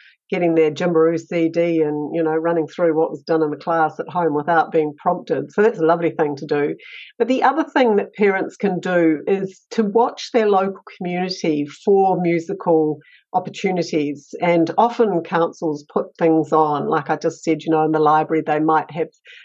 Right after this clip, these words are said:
um, orchestral musicians that go in, just a few of them, and they'll play for children. Um,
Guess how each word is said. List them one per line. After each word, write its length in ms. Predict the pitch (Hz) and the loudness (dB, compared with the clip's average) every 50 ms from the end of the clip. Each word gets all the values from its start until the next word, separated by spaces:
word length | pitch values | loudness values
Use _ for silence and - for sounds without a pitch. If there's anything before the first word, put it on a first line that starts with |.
| _ _ - | _ _ 0
um, 400 | 170 165 160 160 156 156 156 156 160 - | 2 2 4 4 2 2 2 0 -2 -2
orchestral 440 | - 175 165 - 202 - - 180 165 | -2 -2 0 0 -2 -2 0 2 2
musicians 640 | 165 165 160 165 180 165 - 185 160 147 156 - - | 2 2 2 0 -2 -2 0 -2 -2 -2 -2 -4 -4
that 160 | 170 165 - | -6 -6 -2
go 240 | 165 170 165 165 165 | 0 2 4 4 4
in, 180 | 160 151 156 151 | 2 2 0 -2
just 200 | 170 165 165 - | -4 -6 -8 -10
a 40 | 160 | -10
few 280 | - 160 160 160 156 | -4 0 2 4 4
of 80 | 160 156 | 4 2
them, 140 | 165 151 151 | 0 0 0
and 120 | 151 151 | 0 0
they'll 280 | 156 151 151 156 156 - | 0 0 0 0 -2 -4
play 220 | - - 160 156 151 | -6 -4 -4 -4 -4
for 140 | 151 - - | -6 -12 -16
children. 540 | - - 170 160 160 156 165 151 147 151 165 - _ - - - - - - - _ _ - | -6 -2 -2 -2 0 0 0 -2 -2 -2 -6 -10 _ -20 -20 -20 -20 -20 -20 -20 _ _ -2
Um, 360 | 180 170 165 165 165 160 165 | 0 0 0 0 0 -2 -4